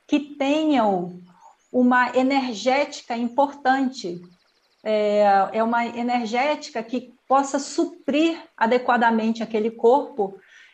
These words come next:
que vai ficar sem esse alimento durante vinte e quatro horas.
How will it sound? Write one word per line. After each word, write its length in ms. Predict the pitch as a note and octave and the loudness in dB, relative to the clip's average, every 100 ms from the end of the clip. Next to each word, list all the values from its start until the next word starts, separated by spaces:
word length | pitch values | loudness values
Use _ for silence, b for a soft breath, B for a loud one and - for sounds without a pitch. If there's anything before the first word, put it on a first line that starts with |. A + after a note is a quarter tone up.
| _ | _
que 120 | C#4 | -2
vai 300 | A#3 C#4+ D#4+ | 0 0 0
ficar 600 | - E4 - B3 C4+ C#4+ | -2 -10 -4 -2 0 -4
sem 460 | - - D4+ E4 E4+ | -10 -4 -2 0 -2
esse 240 | E4 D#4 | -4 -2
alimento 600 | D4+ D#4+ D4+ B3+ C4 C#4 | 0 0 -2 0 -2 -2
durante 380 | C#4 C#4+ C#4+ C#4 | -2 -2 -2 -4
vinte 200 | D4 C#4+ | -6 -4
e 40 | |
quatro 320 | C#4 C#4+ D#4 | -2 -2 0
horas. 600 | D#4 B3+ A3+ F#3 F3 - | 2 4 4 0 -8 -14